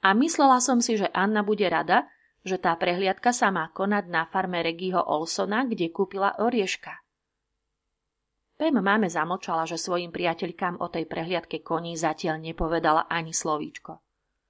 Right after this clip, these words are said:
Namiesto toho vyhlásila: „Ani jedna z nás nemá rada prehliadky koní. Celý týždeň budeme jazdiť po lese.“ V tej chvíli Pam začula zvuk konských kopít.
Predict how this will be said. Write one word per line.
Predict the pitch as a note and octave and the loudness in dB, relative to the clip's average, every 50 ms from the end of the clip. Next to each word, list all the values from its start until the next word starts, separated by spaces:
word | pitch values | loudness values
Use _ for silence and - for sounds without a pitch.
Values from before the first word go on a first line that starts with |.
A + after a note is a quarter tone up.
| _ _ _ _ _ _ _ _ - | _ _ _ _ _ _ _ _ 0
Namiesto | A3+ B3+ D4 D#4 D4+ C#4+ C#4+ - F3 | 2 2 4 2 0 0 -2 -2 -2
toho | - G3+ G3 G#3 F#3+ | -2 0 0 0 0
vyhlásila: | D#3+ D#3+ D#3+ E3 D#3 D3 D#3+ - - E3 D#3 D#3 E3 - _ _ _ _ _ _ _ _ _ _ _ _ _ _ _ _ | 0 -2 -6 -4 -6 -4 -4 -6 -8 -8 -10 -10 -14 -16 _ _ _ _ _ _ _ _ _ _ _ _ _ _ _ _
„Ani | - D4 D4+ D4+ D4 D4 C4+ | 2 4 4 4 2 2 0
jedna | D4 B3+ C4 C4 A#3 A3 | 2 2 4 4 4 4
z | A3 | 6
nás | A3+ A#3 B3 B3 A#3+ A#3 G3+ | 6 8 10 10 10 8 4
nemá | F#3+ F#3 F#3+ F3 F3 | 0 0 2 6 6
rada | F3+ E3+ F3 D#3+ | 6 6 6 2
prehliadky | D#3+ - E3+ E3+ D#3+ E3+ D#3+ D#3+ - - - - | 2 2 0 0 0 -2 -4 -4 -6 -12 -16 -14
koní. | - E3 D#3 E3 D#3+ D#3+ E3+ - _ _ _ _ _ _ _ _ _ _ _ | -12 -12 -12 -12 -14 -16 -20 -20 _ _ _ _ _ _ _ _ _ _ _
Celý | - E4+ E4+ C#4+ G#3+ G3+ | 4 6 6 6 4 0
týždeň | - A#3 B3+ A#3+ C4 B3+ A#3+ A#3 | 0 -2 0 2 2 2 4 4
budeme | A#3 A#3+ A#3+ A#3 A3+ A3 G#3 | 4 4 4 4 6 6 6
jazdiť | G#3 G#3 G#3+ G3+ F#3 G3 - _ | 4 4 2 0 -4 -10 -12 _
po | - F3+ E3+ E3+ | 0 2 2 4
lese.“ | D#3+ D#3 - - - - _ _ _ _ _ _ _ _ _ _ _ _ _ _ _ | 2 0 -2 -6 -6 -10 _ _ _ _ _ _ _ _ _ _ _ _ _ _ _
V | - - | 0 2
tej | F#3 G3 - - | 2 2 2 0
chvíli | C#4+ D#4 F4 C4+ G3 | 0 2 2 2 2
Pam | - A3+ B3 C4+ C4 | 2 2 4 4 4
začula | A#3 G#3 G3 - - A3+ F#3+ E3+ | 2 2 2 2 4 4 4 4
zvuk | E3 F3+ F#3+ G#3+ - - _ | 2 0 -2 -4 -4 -4 _
konských | - F#3 F#3 F#3 - - F3+ F3 - | -2 0 0 -2 -2 -4 -6 -8 -6
kopít. | _ - D#3+ D#3+ - E3 D#3+ - _ | _ -4 -4 -4 -4 -12 -12 -12 _